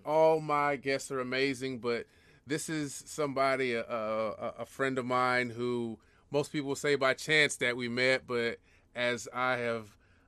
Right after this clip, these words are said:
uh, gotten to know this, this fine gentleman, man, he is a genius in his own right. And our friendship is continuing to grow as we support each other. And when he first, the, the, the topic is going to be,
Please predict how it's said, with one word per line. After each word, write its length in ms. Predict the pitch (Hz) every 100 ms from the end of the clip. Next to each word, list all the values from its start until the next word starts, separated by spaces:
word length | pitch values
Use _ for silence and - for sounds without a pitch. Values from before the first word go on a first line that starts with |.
| -
uh, 160 | 107
gotten 320 | 107 143 127 123
to 100 | 127
know 240 | 131 135
this, 240 | 123 -
this 260 | 113 127 120
fine 360 | - 127 127 117
gentleman, 400 | 131 127 123 117
man, 240 | 120 120
he 180 | 123 127
is 140 | 110
a 60 | 113
genius 520 | 107 123 127 117 120
in 60 | 117
his 160 | 110
own 280 | 117 113 110
right. 380 | 110 113 113 - - - - - - - - -
And 320 | 120 117 113
our 100 | 113
friendship 480 | - 135 - 123 117
is 180 | 113
continuing 600 | - 117 - 131 127 123 117
to 120 | 120
grow 320 | 104 120 120
as 120 | 117
we 100 | 117
support 420 | 117 107 - 123 117
each 160 | -
other. 340 | 123 113 113 - _ _ _ _ -
And 600 | 120 117 117 113 110 107
when 360 | 113 113 110 107 _ _ _
he 140 | 135
first, 420 | 117 - 156 151 139
the, 140 | 131
the, 160 | 120 123
the 160 | 123
topic 400 | - 180 185 180
is 100 | 170
going 240 | 147 151 147
to 140 | 151
be, 320 | 135 139 139